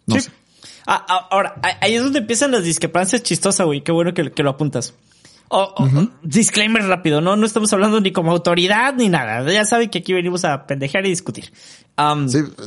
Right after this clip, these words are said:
Speaker 2: pero
Speaker 1: honestamente
Speaker 2: lo
Speaker 1: no tengo idea de lo que estoy hablando hoy, güey. Acabo de ver el guión.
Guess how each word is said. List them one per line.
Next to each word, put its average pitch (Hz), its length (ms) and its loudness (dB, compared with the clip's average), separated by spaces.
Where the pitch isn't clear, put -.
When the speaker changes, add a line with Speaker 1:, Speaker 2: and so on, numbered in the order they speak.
Speaker 2:
pero 196 160 4
Speaker 1:
honestamente 185 460 4
Speaker 2:
lo 190 80 4
Speaker 1:
no 175 40 -2
tengo 190 240 4
idea 175 160 6
de 185 60 6
lo 175 100 4
que - 100 -4
estoy 170 160 2
hablando 160 400 4
hoy, 139 140 4
güey. 107 280 -2
Acabo 123 280 -2
de 123 80 0
ver 127 160 2
el 143 60 2
guión. 107 320 0